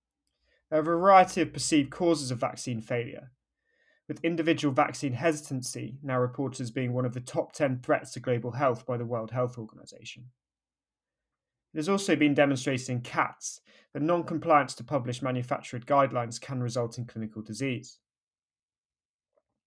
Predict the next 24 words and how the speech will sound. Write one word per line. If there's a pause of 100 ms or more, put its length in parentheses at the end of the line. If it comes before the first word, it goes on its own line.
(540)
In
order
to
ascertain
whether
the
U
K
is
at
further
risk
of
an
equine
influenza
outbreak (500)
and
understand
the
reasons
for
vaccine
hesitancy,